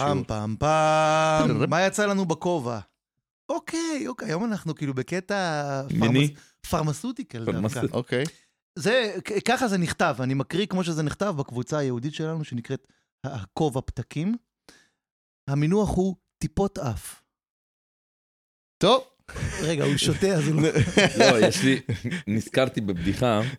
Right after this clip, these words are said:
Speaker 3: על, אה, ויאגרה קונדומים, אתה אמרת קונדומים. נזכרתי באיזה בדיחה, שאיזה אחד בא לרוקח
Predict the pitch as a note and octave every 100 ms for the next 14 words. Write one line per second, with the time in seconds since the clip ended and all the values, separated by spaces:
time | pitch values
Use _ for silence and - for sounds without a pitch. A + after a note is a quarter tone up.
0 | - - - - G2 F#2+ F#2+ F#2+ F#2+ F#2
1 | F#2 F#2 F#2 F#2 F2 F2+ A#2 B2 A2+ -
2 | F#2+ F#2 A#2 F2+ D#2+ E2+ F#2 F#2+ - E2+
3 | G#2 A2 E2+ - _ _ _ _ F#2 G2
4 | - D#3+ - - B2 B2 B2 G2+ G2 -
5 | C3+ A2+ G2 F#2 G2 A2+ G#2 A2 A#2 G2
6 | F2 D3 C3+